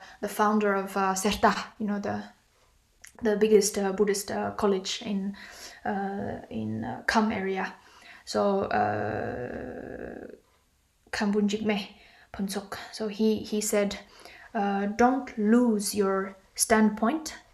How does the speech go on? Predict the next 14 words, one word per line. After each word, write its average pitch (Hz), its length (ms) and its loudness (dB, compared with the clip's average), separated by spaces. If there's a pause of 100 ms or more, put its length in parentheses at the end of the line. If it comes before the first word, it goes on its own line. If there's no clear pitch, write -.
and 208 140 2
don't 214 240 6
disturb, 208 640 4
uh, - 80 0
disturb 214 720 2 (100)
others', 202 720 2 (120)
uh, 196 360 -8
view." 196 340 -2 (1500)
So 233 80 -4
this 269 180 2
is 226 120 0
very 214 200 0
important. - 600 -8 (1200)
Yeah. 226 240 -10